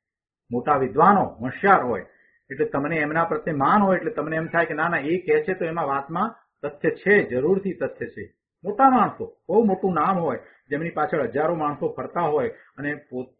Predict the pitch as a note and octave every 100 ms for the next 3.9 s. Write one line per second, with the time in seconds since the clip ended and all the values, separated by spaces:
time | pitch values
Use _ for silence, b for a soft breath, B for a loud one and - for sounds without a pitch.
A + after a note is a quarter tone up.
0 | C3 B2+ D#3 F3+ B2 G#2+ E3 G3 G3 E3+
1 | D#3+ F3+ C#3+ B2 F3 C#3 D#3 G3+ - -
2 | B2+ D#3 D#3 E3+ D#3+ E3+ F3 F#3+ B B
3 | - B3 G#3+ F#3 G3+ - B _ G3